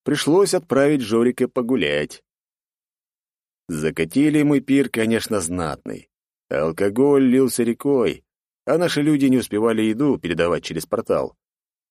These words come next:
Пусть это глупые расходы, но прапор с комбатом одобрили мою идею и сказали, что так будет правильно. Мы должны показать Бородатому Братству, что они теперь дома. У нас ведь выбора нет,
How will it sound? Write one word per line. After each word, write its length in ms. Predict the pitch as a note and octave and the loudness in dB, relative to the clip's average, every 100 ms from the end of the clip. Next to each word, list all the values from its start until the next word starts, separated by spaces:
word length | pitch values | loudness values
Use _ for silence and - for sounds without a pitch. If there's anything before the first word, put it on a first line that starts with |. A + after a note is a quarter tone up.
| _ _ - | _ _ -2
Пусть 320 | G#3+ G3 - | 0 2 0
это 240 | B2 G2 F2+ | -2 -2 -2
глупые 380 | G2+ G2+ F#2 | -2 -2 0
расходы, 640 | F2+ E2+ - D#3 D#3+ D#3 B2 | 0 -2 0 0 2 2 0
но 200 | F2 E2 | -2 -4
прапор 360 | - F2+ F2+ | -4 -4 -4
с 80 | - | -8
комбатом 640 | - F2 F2 F#2+ F#2+ F2+ | -6 -4 -2 -2 -2 -6
одобрили 500 | D#2+ F2 D#3 B2 F2 | -6 0 0 0 -2
мою 300 | E2 D#2 E2+ | -2 -2 -2
идею 280 | F2 B2+ B2 | 0 0 0
и 40 | E2+ | -2
сказали, 460 | - E2+ G2+ F#2+ | -4 0 2 2
что 180 | D#2 E2+ | -2 -4
так 200 | E2 E2 | -4 -4
будет 260 | E2+ F2+ - | -4 -6 -4
правильно. 520 | C#3+ C3 C2+ A#1+ - _ _ _ _ _ _ | 0 0 0 -4 -10 _ _ _ _ _ _
Мы 160 | G2 G2 | -2 0
должны 340 | F#2 F2 G2 | 0 -2 -4
показать 480 | E2 E2 F2+ G#2+ G2 | -6 -6 -2 -2 0
Бородатому 560 | E2 E2+ F2 D#2+ D2 D#2 | -2 -2 -2 -4 -6 -4
Братству, 520 | F2+ A#2 - C#2+ C2 _ _ | -2 -2 -4 -6 -8 _ _
что 240 | - - G2+ | -14 -4 -4
они 180 | F#2+ F2 | -4 -6
теперь 280 | - F#2+ | -4 -4
дома. 420 | E2+ C3+ F2+ A#1+ - _ _ _ _ _ - | 0 0 0 -6 -14 _ _ _ _ _ -2
У 60 | |
нас 200 | C#3+ F3+ F3+ | 0 0 0
ведь 160 | E3 | -2
выбора 360 | G#2+ G3 E3+ A2+ | 0 0 2 -2
нет, 340 | F#2 D#2+ - | -2 -4 -8